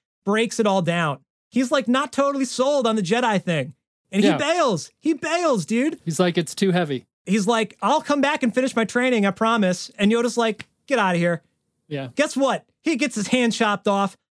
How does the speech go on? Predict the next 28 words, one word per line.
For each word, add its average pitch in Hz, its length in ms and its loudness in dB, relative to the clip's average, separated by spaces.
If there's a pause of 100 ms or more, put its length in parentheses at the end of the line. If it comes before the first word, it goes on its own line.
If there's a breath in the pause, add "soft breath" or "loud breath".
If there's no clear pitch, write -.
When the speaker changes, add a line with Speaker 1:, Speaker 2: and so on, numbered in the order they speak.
(180)
Speaker 1:
Han's 320 360 0
frozen 269 420 0
in 214 120 2
carbonite. 226 580 0 (360)
Man, 208 300 0 (380)
it 185 140 -4
doesn't 277 260 0
solve 269 300 0
anything. 202 500 -2 (120)
Speaker 2:
Maybe 165 240 2
that's 165 280 -2
the 170 100 0
way 160 120 0
you 156 120 0
should 143 220 -6
pitch 160 240 -4
it 147 120 -6
to 151 100 -6
your 147 140 -4
students. 139 760 -6 (180)
Be 165 80 -4
like, 160 340 -4 (280)
"The 185 160 2
Empire 254 380 2
wins 226 760 0
if 156 180 -4
you 196 100 2
don't 226 320 0